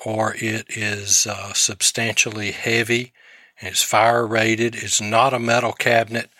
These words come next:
You take a screwdriver and just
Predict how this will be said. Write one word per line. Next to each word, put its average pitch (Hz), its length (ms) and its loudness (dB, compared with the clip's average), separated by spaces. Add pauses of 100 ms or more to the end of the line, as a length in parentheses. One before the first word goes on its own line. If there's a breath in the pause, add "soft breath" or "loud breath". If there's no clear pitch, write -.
(420 loud breath)
You - 100 -20
take 120 220 -2
a 110 60 -4
screwdriver 113 760 2
and 107 280 -8
just - 360 0